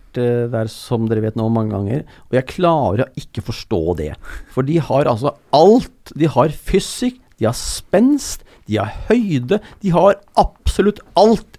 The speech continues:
en målmann skal ha. Men det bommes på timing i feltet,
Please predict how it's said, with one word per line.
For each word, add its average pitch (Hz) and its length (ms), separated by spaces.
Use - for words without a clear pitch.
en 160 140
målmann 139 460
skal 135 380
ha. 123 240
Men 220 440
det 156 260
bommes 170 480
på 170 420
timing 185 760
i 180 120
feltet, 180 840